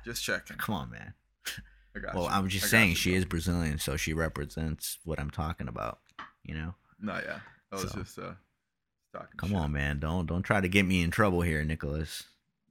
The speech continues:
Speaker 1: Hey, man. Living that married lifestyle.
Speaker 2: No, yeah.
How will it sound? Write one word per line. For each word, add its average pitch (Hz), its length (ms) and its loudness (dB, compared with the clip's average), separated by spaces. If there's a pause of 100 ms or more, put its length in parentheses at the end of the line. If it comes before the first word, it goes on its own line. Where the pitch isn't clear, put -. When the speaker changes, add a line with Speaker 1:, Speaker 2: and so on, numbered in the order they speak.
(140)
Speaker 1:
Hey, 87 260 -10
man. 78 400 -14 (200)
Living 90 220 -12
that 87 180 -12
married 95 320 -6
lifestyle. - 540 -16 (1200)
Speaker 2:
No, 78 140 -6
yeah. 78 240 -6